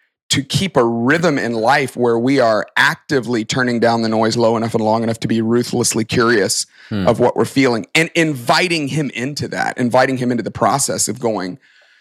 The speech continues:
Speaker 1: "So God, I feel, I feel like a failure." You know what? Actually, I don't feel like a failure. My issue was I felt like I was being perceived as a failure.
Speaker 2: Hmm.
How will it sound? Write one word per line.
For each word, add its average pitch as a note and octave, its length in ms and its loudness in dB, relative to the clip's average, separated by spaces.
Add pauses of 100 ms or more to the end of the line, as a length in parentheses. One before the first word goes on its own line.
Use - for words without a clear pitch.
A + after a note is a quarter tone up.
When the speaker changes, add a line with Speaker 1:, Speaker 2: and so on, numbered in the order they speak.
(120)
Speaker 1:
"So - 160 2
God, F3 340 2
I E3 320 0
feel, F#3 680 -4 (1160)
I E3 80 2
feel G#3 180 0
like F#3 160 2
a D#3+ 40 0
failure." D#3 540 -2 (280)
You B3 80 4
know C#4+ 80 6
what? C#4 160 2
Actually, A3+ 340 0
I G#3+ 120 4
don't C#4+ 200 0
feel A3+ 160 -2
like F3 160 0
a B2 60 -10
failure. D3+ 400 2
My C3+ 180 4
issue D3+ 240 -2
was A#2 200 2 (100)
I A3 160 4
felt D3+ 240 2
like - 140 0
I B2+ 60 2
was C3 140 -2
being C#3 240 -4
perceived F#3+ 720 -2
as A#2 180 0
a A#2 40 -6
failure. F2+ 540 -2 (140)
Speaker 2:
Hmm. F2+ 360 -4